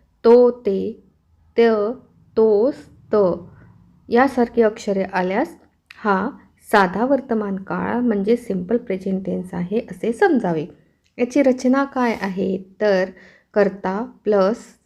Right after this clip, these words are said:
क्रियापदाचे पहिले रूप प्लस कर्म.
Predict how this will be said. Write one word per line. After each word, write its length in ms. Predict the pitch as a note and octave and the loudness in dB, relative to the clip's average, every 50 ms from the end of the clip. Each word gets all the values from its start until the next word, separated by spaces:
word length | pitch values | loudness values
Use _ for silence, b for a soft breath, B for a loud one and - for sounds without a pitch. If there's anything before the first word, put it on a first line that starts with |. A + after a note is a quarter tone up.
| _ _ _ _ - | _ _ _ _ -8
क्रियापदाचे 640 | G3+ G3+ G#3 G#3 A3+ B3+ B3+ C#4 C4 C4 B3+ B3+ B3+ | -4 0 0 2 0 0 0 0 0 0 0 0 -2
पहिले 480 | B3 - - G3+ G3+ G3 F#3 F3+ E3+ E3+ | -2 0 -2 -2 -2 -2 -2 -2 -2 -2
रूप 300 | F3 G#3 C#4 - B B B B B B B _ _ - | 0 -2 -2 -2 B B B B B B B _ _ -2
प्लस 360 | G#3 G3 G#3 C#4 G4 - - - _ _ _ _ _ - | 0 2 2 2 0 -2 -8 -20 _ _ _ _ _ 2
कर्म. 420 | - D#4 C#4+ B3 G#3 F3+ E3 C3+ | 4 6 6 6 4 2 -2 -4